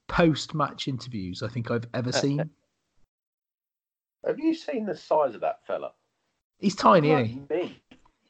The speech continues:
Speaker 3: He's like me, like me size.
Speaker 1: Yeah, like, really, really, really small.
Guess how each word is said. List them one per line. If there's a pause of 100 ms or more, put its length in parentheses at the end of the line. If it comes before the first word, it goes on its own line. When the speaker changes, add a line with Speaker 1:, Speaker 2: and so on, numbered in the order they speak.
(100)
Speaker 3:
He's
like
me, (120)
like
me (100)
size. (500)
Speaker 1:
Yeah, (240)
like,
really,
really,
really
small.